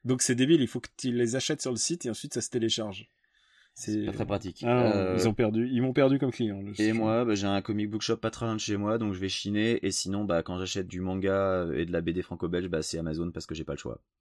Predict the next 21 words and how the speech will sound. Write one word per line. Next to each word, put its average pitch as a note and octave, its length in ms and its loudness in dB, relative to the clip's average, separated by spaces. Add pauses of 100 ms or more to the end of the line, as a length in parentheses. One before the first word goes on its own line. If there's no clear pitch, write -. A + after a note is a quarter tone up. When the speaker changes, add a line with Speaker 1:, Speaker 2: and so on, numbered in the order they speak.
(800)
Speaker 2:
Parce D#2 160 -4
que D#2+ 100 -4
sinon, E2 240 -6
c'est E2 140 -6
un E2 60 -6
peu E2+ 100 -4
dur. F2+ 220 2
Euh, E2 260 2
les E2+ 100 2
traductions G#2+ 460 -2
de G#2+ 40 0
manga, G2+ 220 0
en G2 60 0
fait, C3 180 -2
je, G2+ 220 2 (560)
le G2 100 -4
manga, G2+ 260 2
j'en G#2 120 -2
achète F2 200 -6
quasiment F#2+ 380 -4
plus. G2 320 -12